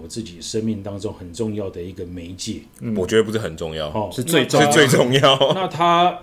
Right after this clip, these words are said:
Speaker 1: 影响了，它就因为棒球，所以圈圈叉叉，
Speaker 2: 嗯。
Speaker 1: 因为棒球，所以三角形、三角形、三角形。常，常常都是因为前面这件事情而影响了后面。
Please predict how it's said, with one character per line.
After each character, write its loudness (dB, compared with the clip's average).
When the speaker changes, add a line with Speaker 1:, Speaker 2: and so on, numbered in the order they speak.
Speaker 1:
影 0
响 -2
了， 2
它 2
就 -4
因 -2
为 6
棒 -2
球， -2
所 -4
以 -6
圈 -10
圈 -12
叉 -12
叉， -16
Speaker 2:
嗯。 -20
Speaker 1:
因 0
为 4
棒 0
球， -4
所 0
以 -8
三 -4
角 -4
形、 -6
三 -2
角 -6
形、 -10
三 -12
角 -12
形。 -18
常， -4
常 0
常 2
都 2
是 0
因 2
为 6
前 -2
面 2
这 2
件 2
事 -4
情 -8
而 0
影 0
响 -2
了 -8
后 -6
面。 -10